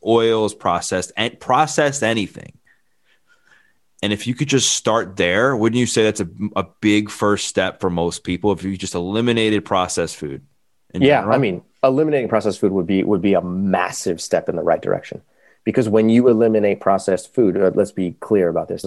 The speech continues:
Speaker 2: there's sort of, like, processed animal-based foods, and then there's sort of processed plant-based foods, if we
Speaker 1: Right.
Speaker 2: kinda create those two categories.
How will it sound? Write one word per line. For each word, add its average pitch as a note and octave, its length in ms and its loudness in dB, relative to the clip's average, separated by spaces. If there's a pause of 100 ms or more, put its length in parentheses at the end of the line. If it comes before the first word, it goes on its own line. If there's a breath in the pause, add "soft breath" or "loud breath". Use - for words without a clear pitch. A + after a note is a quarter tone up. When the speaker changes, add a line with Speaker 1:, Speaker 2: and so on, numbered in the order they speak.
(120)
Speaker 2:
there's G2 160 -2
sort F#2+ 140 0
of, F2 80 -4
like, F2 180 -2 (320)
processed C3 460 0 (100)
animal-based D3+ 600 0
foods, F3 260 -2
and G#2 100 0
then F#2+ 80 0
there's F#2 160 -2
sort F#2+ 140 -2
of F2+ 140 -10
processed - 420 -4
plant-based - 560 -4
foods, - 340 -8
if - 160 -4
we G#2+ 60 4
Speaker 1:
Right. - 100 -2
Speaker 2:
kinda F2 240 0 (200)
create F#2+ 180 0
those F2+ 140 -4
two F2 100 -4
categories. F2 420 0